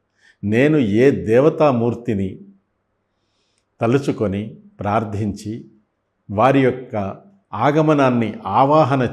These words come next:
చేసి వారి నుంచి గాని నేను పుత్రభిక్షను అడిగితే,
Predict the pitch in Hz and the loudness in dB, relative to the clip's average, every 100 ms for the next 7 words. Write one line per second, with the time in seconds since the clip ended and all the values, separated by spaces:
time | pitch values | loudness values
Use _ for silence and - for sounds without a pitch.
0 | - 101 - 123 127 - _ _ _ _ | -4 -6 -6 -10 -12 -18 _ _ _ _
1 | _ _ _ _ _ _ 92 101 104 104 | _ _ _ _ _ _ -4 -2 -2 -2
2 | 101 120 143 117 110 104 95 95 92 90 | -4 -4 -4 -2 -2 -4 -4 -6 -8 -14
3 | - _ _ _ _ _ _ _ _ _ | -20 _ _ _ _ _ _ _ _ _
4 | _ _ _ _ _ _ - 117 - 143 | _ _ _ _ _ _ -12 -10 -2 0
5 | 127 - - 104 92 95 98 - - | 0 -2 -6 -6 -4 -4 -4 -6 -12